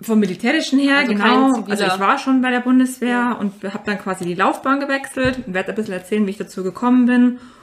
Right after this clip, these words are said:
Speaker 1: und ja, was da einfach anders ist als bei Wiebkes Werdegang. Seit diesem Jahr, ja, seit Juli, jetzt kommt im Juli,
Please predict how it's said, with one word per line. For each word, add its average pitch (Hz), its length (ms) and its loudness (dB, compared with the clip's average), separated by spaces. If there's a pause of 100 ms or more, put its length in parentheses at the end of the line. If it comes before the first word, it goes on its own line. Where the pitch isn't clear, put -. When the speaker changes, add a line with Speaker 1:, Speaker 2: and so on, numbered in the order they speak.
(240)
Speaker 1:
und 190 440 -4 (200)
ja, 185 160 -2
was 196 160 -4
da - 80 -6
einfach 185 280 -6
anders 240 300 2
ist 220 180 0
als 180 320 -6
bei 180 440 -4
Wiebkes 302 360 -2
Werdegang. 277 500 0 (920)
Seit 196 580 -2
diesem 233 280 2
Jahr, 196 560 0 (720)
ja, 185 180 0
seit - 260 -6
Juli, 294 360 0
jetzt - 280 -8
kommt 220 280 2
im 208 100 2
Juli, 269 380 0